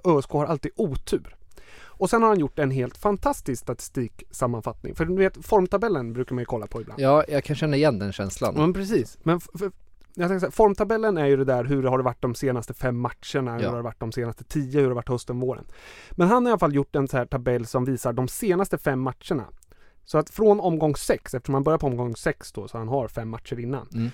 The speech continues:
Speaker 1: så har han gjort en tabell för varje omgång, vilket lag som leder formtabellen.
Speaker 2: Just det.
Speaker 1: Då kan man ju säga liksom att, okej, men omgång sex då, så var Sundsvall i toppen och sådär. Eh, sen har han då kollat hur spelschemat faller ut mot det här
Speaker 2: Mm.
Speaker 1: och korskört det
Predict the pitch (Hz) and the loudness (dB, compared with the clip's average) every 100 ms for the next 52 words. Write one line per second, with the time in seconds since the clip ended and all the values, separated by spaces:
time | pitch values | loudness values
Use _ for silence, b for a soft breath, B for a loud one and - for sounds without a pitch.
0 | B - 165 180 170 175 160 165 202 190 | B 0 4 4 4 2 2 2 2 2
1 | 160 175 156 151 165 156 175 135 135 165 | 2 2 2 4 4 4 2 2 0 -2
2 | 147 165 - 135 127 - 135 190 190 113 | -2 -4 0 2 2 2 -2 0 0 0
3 | 110 - 117 110 120 147 101 - - 139 | -4 -4 -4 -4 -2 -2 -4 -12 -8 -6
4 | - - - - - - B B B - | -6 -10 -14 -18 -18 -16 B B B -6
5 | 170 175 156 139 127 117 117 120 110 131 | 2 4 6 4 0 -2 -4 -6 -2 0
6 | 139 120 123 127 123 120 - 214 214 - | 0 -2 -2 -2 -2 -4 0 0 0 -2
7 | 151 143 135 131 - 131 113 - 120 120 | 2 2 2 -4 -2 -2 -2 -6 -8 -8
8 | - 120 - - 120 110 101 - - B | -8 -8 -8 -10 -10 -10 -14 -14 -14 B
9 | B B B B B B - - - 151 | B B B B B B -12 -10 -4 -4
10 | - - 247 254 247 226 180 139 170 143 | -4 0 4 6 6 6 4 2 2 0
11 | 135 - 165 - - 214 175 - 302 202 | 0 -2 -2 -2 0 2 2 2 0 0
12 | 123 - 139 156 277 269 - - 117 - | 0 0 0 0 0 0 -2 -8 -10 -8
13 | 120 110 - - 104 131 - 254 - - | -12 -12 -14 -8 -4 -4 0 0 0 0
14 | 269 - - | 0 0 -8